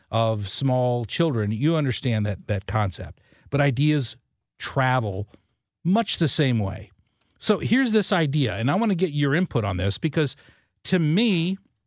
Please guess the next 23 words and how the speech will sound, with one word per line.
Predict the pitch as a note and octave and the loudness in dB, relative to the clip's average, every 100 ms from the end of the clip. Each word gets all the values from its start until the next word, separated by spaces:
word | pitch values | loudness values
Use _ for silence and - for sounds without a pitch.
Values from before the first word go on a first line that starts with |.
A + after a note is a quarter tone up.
| _ _ _ _ _ _ _ _ _ _ _ _ | _ _ _ _ _ _ _ _ _ _ _ _
this | A#2+ B2+ A#3+ - | -2 2 2 2
is | G3 D#3 | 0 2
a, | D#3 C#3 A2+ G2 | 2 0 -2 -4
this | D#3+ - | -4 0
is | G#3 | 0
a | G3+ | 0
problematic | - E3 E3+ F3+ C3 G#2+ B2+ C3+ | 0 0 2 2 2 0 0 0
idea. | D3+ F#3 A3+ G2 - _ _ _ _ _ - | 0 0 0 -2 -8 _ _ _ _ _ 0
There's | D#3 | 2
a | D3+ | 2
bill | C3 E3+ F#3+ | 2 2 2
that | D3+ | 0
was | - | 0
just | F#3+ - | 0 0
filed | D3 C#3+ D#3 | 0 2 2
in, | C#3+ B2+ | 0 -2
in | - B2 B2 A#2+ A#2+ _ _ | -2 0 0 0 -4 _ _
California | - D3 D3+ - D3+ B2 A2 | -2 0 0 0 0 2 0
this | G2+ - | -2 -2
week, | F#2+ F#2 A#2 - _ _ _ _ _ | -2 -2 -4 -12 _ _ _ _ _
Monday, | B2+ G#3 D#3 | 2 2 2
I | F#2 | -2
believe, | F#2+ F#2 F2 | -2 -2 -2